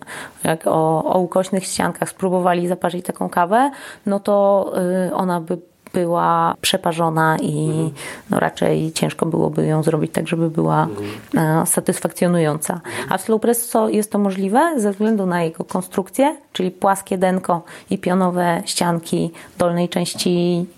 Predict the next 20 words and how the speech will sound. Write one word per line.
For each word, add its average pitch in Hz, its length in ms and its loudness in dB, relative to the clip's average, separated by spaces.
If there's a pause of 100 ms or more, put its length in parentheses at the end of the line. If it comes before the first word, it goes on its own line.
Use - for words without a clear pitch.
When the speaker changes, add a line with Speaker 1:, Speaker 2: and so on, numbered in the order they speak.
Speaker 1:
drippera, 180 680 2
tak, 180 160 -2
sitko 165 320 -2
od 160 80 -4
Slowpresso - 600 -4 (260)
de 165 60 0
facto - 340 -4
jest 156 120 -4
dripperem. 165 480 2 (200)
Speaker 2:
Mhm. 135 200 -4 (480)
Speaker 1:
I 285 280 4
jest 233 240 2
to 240 100 0
konstrukcja, 214 600 0 (140)
bo 190 60 -2
nie 180 140 0
mówiliśmy 170 400 -4
o 160 40 -2
tym 170 140 -8
wcześniej, 262 540 -2